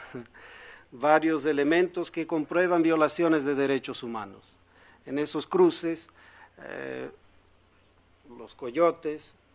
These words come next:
o incluso en algunos casos ellos mismos nos comentan que la policía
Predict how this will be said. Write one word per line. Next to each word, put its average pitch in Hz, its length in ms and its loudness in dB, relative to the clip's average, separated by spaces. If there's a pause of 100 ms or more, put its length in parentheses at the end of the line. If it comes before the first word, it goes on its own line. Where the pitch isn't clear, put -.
(140)
o 131 100 -8
incluso 147 480 -2
en 139 120 0
algunos 139 440 0
casos 135 460 0
ellos 139 340 -4
mismos 147 380 -2
nos 135 160 -6
comentan 139 460 -2
que 131 140 -8
la 127 140 -4
policía 151 680 -2